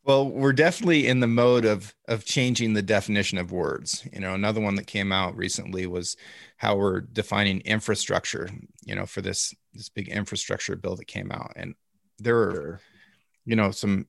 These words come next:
Speaker 1: some really intelligent people in Congress that were trying to define infrastructure very much <laughs> otherwise than what the dictionary says.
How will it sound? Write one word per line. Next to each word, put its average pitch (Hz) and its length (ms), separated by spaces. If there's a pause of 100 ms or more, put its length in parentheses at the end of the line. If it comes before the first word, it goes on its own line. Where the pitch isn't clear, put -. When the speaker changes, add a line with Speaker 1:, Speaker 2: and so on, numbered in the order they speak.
Speaker 1:
some 101 320
really 120 300
intelligent 101 480
people 139 320
in 107 60
Congress 123 440
that - 80
were 95 180 (300)
trying 143 220
to 117 240
define 101 440
infrastructure - 800 (540)
very 123 320
much 131 360
<laughs> - 40
otherwise 131 800
than 113 160
what 113 240
the 110 360
dictionary 104 580
says. - 500